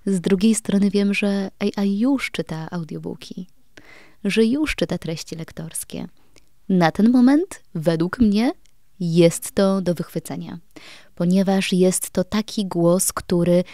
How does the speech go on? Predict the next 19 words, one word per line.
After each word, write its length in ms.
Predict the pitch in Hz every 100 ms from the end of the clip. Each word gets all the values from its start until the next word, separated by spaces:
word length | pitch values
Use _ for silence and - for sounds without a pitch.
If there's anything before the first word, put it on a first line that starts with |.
| - -
nie 240 | 214 262 262
jest 260 | 262 -
naturalny. 800 | 240 254 - 277 233 170 160 165
To 100 | 196
jest 180 | 202 -
takie 260 | 214 226
coś, 380 | 214 - 214 - -
mm, 260 | 196 196 - - - - - - - - - - -
on 100 | 208 -
odwzoruje 460 | 185 165 175 170
tę 100 | 170
barwę, 560 | 190 247 254 202 180 175 - - - - -
tylko 280 | 220 - 226
że 120 | 233 - - - - - - - -
ta 120 | 220
treść 340 | - 254 -
jest 180 | 214 -
taka 260 | - - 196
mechaniczna. 720 | 185 170 175 165 - 165